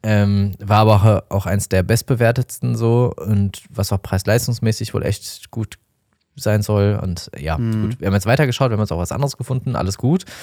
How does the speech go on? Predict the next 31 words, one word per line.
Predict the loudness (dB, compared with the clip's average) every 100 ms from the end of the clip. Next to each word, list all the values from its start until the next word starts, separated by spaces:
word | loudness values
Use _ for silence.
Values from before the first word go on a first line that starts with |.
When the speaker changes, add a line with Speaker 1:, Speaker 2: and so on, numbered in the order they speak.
| -16 -16 -20 _
Speaker 1:
Aber, | 2 6 6 4
äh, | 4
das | 4 0
hat | -2
das | 0
nochmal | 2 2
so |
ein | 2
bisschen, | 0 0 0 2 2
ähm, | 0 -2 -2 -4 -6 -10 -8
in | -2
die | -2
Perspektive | -2 -4 -6 -4 -4 -2
gesetzt, | -2 -2 -2 -8 -14
äh, | -12
wie | -8 -6 -4 -4
beliebt | -4 -4 -6
das | -10
dann | -10
tatsächlich | -10 -10 -10 -10
ist. | -10 -4
Man | 0
muss | 0 0
aber | -2
auch | -2
sagen, | -2 -2 0 -2 -4 -6 -18 -20 -20 _
äh, | -2 0
nicht | 0 -2 0
nur | 0 2 0
von, | -2 -2 0 0 -2 -4
von, | -6 -6 -4 -4